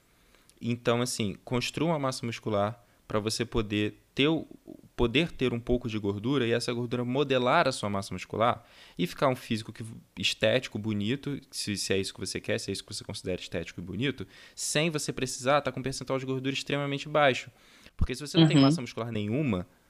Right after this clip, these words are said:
Speaker 1: qualquer percentual de gordura, por menor que seja, vai te fazer ficar flácido. Se você tem a massa muscular por baixo, aí você pode ter um percentual de gordura maior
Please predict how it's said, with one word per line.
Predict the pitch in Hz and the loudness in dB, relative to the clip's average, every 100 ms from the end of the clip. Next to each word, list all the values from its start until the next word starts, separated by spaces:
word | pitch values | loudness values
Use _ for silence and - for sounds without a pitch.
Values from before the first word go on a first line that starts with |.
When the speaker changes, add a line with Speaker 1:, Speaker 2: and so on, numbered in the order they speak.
| _ _ | _ _
Speaker 1:
qualquer | - 147 143 - 180 202 | 2 2 4 4 4 4
percentual | - 143 - 123 117 | 0 0 0 2 2
de | 113 | 4
gordura, | 104 104 107 135 104 95 _ _ - | 0 0 2 4 4 0 _ _ 2
por | - | 4
menor | 120 127 135 131 165 | 4 4 4 4 2
que | - | -2
seja, | - 151 135 | 2 2 2
vai | 120 131 | 2 2
te | - | 2
fazer | 139 165 | -2 -2
ficar | - 147 | -4 -6
flácido. | - 135 113 - - _ _ _ _ - _ _ | 2 4 4 2 -10 _ _ _ _ -20 _ _
Se | - | -4
você | 135 143 143 | -2 0 -4
tem | - _ 147 185 175 107 | -6 _ 6 6 4 0
a | - | -2
massa | 98 101 - | 0 0 -2
muscular | 95 - 92 | -6 -2 -2
por | - 90 | -2 -4
baixo, | 95 127 139 - - - _ _ _ - | 2 2 2 -2 -8 -14 _ _ _ -8
aí | - 127 127 147 | 2 4 4 4
você | 175 143 170 | 2 0 -2
pode | - 175 208 180 | 4 4 6 2
ter | - 139 | 2 2
um | 127 | 2
percentual | 123 - 117 113 | -2 -2 -2 -2
de | 113 | 0
gordura | 110 110 107 104 104 - _ _ _ | -4 0 0 -2 -4 -14 _ _ _
maior | - 143 151 139 147 202 | 2 4 8 8 8 4